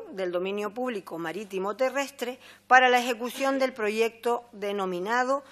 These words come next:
Paseo Marítimo Marañuelas Anfi Fase dos, que comprende, como ya decía, el tramo existente entre la playa de La Lajilla y el Hotel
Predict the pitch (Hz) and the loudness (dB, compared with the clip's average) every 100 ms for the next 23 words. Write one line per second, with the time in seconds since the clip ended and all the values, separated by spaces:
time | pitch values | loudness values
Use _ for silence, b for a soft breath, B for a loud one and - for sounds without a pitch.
0 | B B - 196 - 220 220 214 220 254 | B B -2 -2 0 0 0 0 -2 -6
1 | 262 262 269 - 202 180 180 214 247 247 | -4 -2 -2 -2 -2 0 -2 -2 0 2
2 | 262 - - 226 240 240 - 233 226 - | 0 -4 -4 0 0 -2 -12 -14 -16 -20
3 | b b _ - 240 247 - 247 214 185 | b b _ 0 2 2 0 -2 0 0
4 | 156 - b b b - 190 190 190 214 | -2 -12 b b b -8 -4 -2 -2 0
5 | 240 247 247 349 - 165 170 180 226 - | 0 0 -2 -4 -8 -6 -2 -2 -2 -4
6 | 247 240 240 - 190 196 226 226 220 214 | 0 0 0 -8 -8 0 2 2 2 -6
7 | 214 202 208 185 170 170 170 175 175 175 | -12 -10 -6 -6 -6 -8 -8 -2 0 2
8 | 226 233 185 165 180 254 269 - 254 240 | 4 4 2 -2 2 2 2 -2 -6 -4
9 | 240 247 B B B 220 220 208 190 214 | -4 -4 B B B -2 0 0 0 -2
10 | 214 | -2